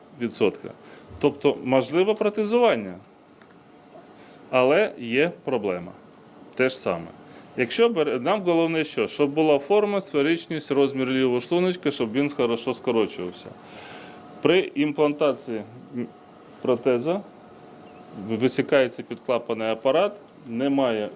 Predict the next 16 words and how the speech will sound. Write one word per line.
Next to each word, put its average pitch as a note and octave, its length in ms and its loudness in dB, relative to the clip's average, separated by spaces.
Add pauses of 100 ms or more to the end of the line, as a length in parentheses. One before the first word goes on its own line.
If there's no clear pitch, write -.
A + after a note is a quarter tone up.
збіль-, B2 400 0
збільшується B2 640 0
довжина A#2+ 480 2
лівого A#2 260 2
шлуночка, E3+ 540 -2
змінюється C3 540 0
його G#2+ 280 2
сферичність. - 760 -2 (1500)
Тобто A#2+ 440 2 (640)
можливо, B2+ 480 2
треба D#3 500 2 (140)
залишати D3 640 2
підклапаний G2 720 0
апарат, F#2+ 420 0
тобто G2+ 260 -2
ст-, - 100 -6